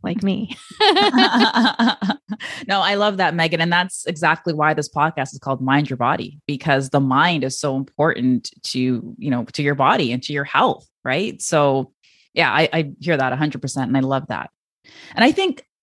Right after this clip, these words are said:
Speaker 2: I think that was probably the, one of the most fascinating things that I learned about the brain as well, that you have, like, trillions of cells in your body, but each one of those cells are actually influenced by your thoughts. So that is definitely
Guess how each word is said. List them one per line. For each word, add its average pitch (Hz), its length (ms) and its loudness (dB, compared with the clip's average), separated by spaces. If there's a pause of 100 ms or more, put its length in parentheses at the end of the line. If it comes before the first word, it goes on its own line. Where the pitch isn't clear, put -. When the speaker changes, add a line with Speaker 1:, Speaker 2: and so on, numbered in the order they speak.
(220)
Speaker 2:
I 339 60 0
think 453 180 -6
that 311 100 6
was 320 100 4
probably 262 220 2
the, 233 60 4
one 226 160 4
of 214 60 4
the 208 60 2
most 185 200 0
fascinating 175 440 0
things 165 200 -4
that 156 80 2
I 156 60 4
learned 156 200 0
about 156 200 -2
the 151 80 -4
brain 151 260 -2
as 147 140 -4
well, 143 380 2
that 147 240 2
you 151 80 -2
have, 156 180 0
like, 135 120 -2
trillions 175 380 0
of 143 60 -8
cells 147 260 0
in 143 60 -4
your 139 100 0
body, 135 360 2
but 123 180 -4
each 165 200 -6
one 151 120 0
of 131 60 0
those 139 200 -2
cells 139 340 2
are 120 60 -2
actually 139 320 -4
influenced 139 600 0
by 127 180 4
your 127 160 0
thoughts. - 380 -2
So 139 80 -2
that 151 260 2
is 143 120 -10
definitely 147 680 -2